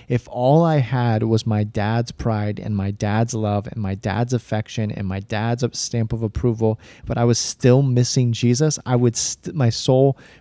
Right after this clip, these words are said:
would still be empty. Um, and even more than my, I need my dad, I need Jesus. I need the Heavenly Father. I need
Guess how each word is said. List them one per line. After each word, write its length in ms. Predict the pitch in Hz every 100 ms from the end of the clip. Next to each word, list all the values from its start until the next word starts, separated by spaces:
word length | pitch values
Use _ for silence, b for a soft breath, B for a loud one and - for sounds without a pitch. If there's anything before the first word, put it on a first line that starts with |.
| -
would 140 | 123
still 500 | - - - 135 120
be 220 | 117 117
empty. 460 | 123 117 - 107 104 _ b b b b b b b -
Um, 360 | 117 110 110
and 180 | 123 127
even 380 | 151 156 151 143
more 460 | 131 127 135 147 143
than 200 | 127 120
my, 140 | 113
I 140 | 120 120
need 220 | 123 120
my 160 | 110
dad, 360 | 110 117 120 120
I 120 | 117
need 260 | 110 110 104
Jesus. 540 | - 113 110 - -
I 80 | 98
need 200 | 127 127
the 100 | 113
Heavenly 540 | 110 123 123 131 123
Father. 460 | 113 - 117 117 -
I 140 | 117
need 240 | 131 135